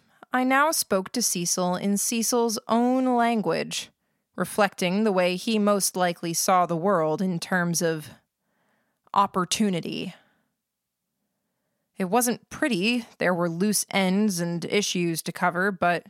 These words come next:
it would get the job done fast and cut straight to the meat of things. We couldn't dig through a hundred different back alley doctors and groups to find what we were looking for.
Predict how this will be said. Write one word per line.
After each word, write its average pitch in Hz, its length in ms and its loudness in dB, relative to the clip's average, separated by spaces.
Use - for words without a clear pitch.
it 185 140 -2
would 208 200 0
get 240 200 0
the 196 80 -2
job 190 380 2
done 220 220 2
fast 214 640 0
and 175 200 -4
cut - 240 -2
straight - 680 -2
to - 120 -4
the 190 100 2
meat 190 240 2
of 156 100 -2
things. 165 560 -4
We 220 100 -4
couldn't 233 540 -2
dig 202 280 0
through 202 360 2
a 175 120 2
hundred 190 520 0
different 185 460 -2
back 180 260 4
alley 190 240 4
doctors 180 540 2
and 170 100 -2
groups 196 440 0
to 151 80 -8
find 170 340 0
what 175 100 0
we 190 100 0
were 190 100 0
looking 196 340 -2
for. 160 420 -4